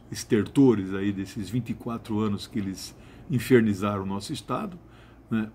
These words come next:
Mas São Paulo foi o último que implantou, mas implantou em todas as séries, com duas aulas em todas as séries, sem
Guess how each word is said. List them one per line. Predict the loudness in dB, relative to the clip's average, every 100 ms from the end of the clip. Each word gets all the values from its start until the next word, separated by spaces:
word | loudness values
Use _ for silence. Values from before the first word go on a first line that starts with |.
| -8
Mas | -8 -6
São | -6
Paulo | -4 -4
foi | -4 0
o | 0
último | 0 -2 -6 -8
que | -8 -4 -4 -4
implantou, | -6 -4 -4 -4 -4 -4
mas | -2 0
implantou | 0 0 -2 -2 -4 -8 -20 -20 -10 -6
em |
todas | -2 0 0 0
as | -4
séries, | -4 -4 -4 -6 -14 -20 -6
com | -4 -2
duas | -2 0 -2 -4
aulas | -6 -6
em | -6
todas | -4 -4 -4
as | -6
séries, | -6 -8 -6
sem | -2 0 -2